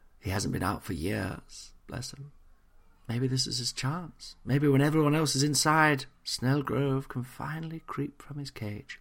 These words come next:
I don't know. If you're listening to this, Dan, your choice. Bless you, darling. Bless you.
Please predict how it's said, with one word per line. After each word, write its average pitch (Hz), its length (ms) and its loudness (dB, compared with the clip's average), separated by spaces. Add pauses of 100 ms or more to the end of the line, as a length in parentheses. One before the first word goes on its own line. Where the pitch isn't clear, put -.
(120)
I 139 80 8
don't 143 200 4
know. 110 220 0
If - 120 -4
you're 175 100 8
listening 170 320 6
to 156 80 -2
this, 175 180 2
Dan, 165 440 0 (680)
your 127 180 4
choice. - 420 -6 (560)
Bless - 220 -4
you, - 60 -8
darling. - 300 -10 (100)
Bless - 240 -6
you. - 160 -12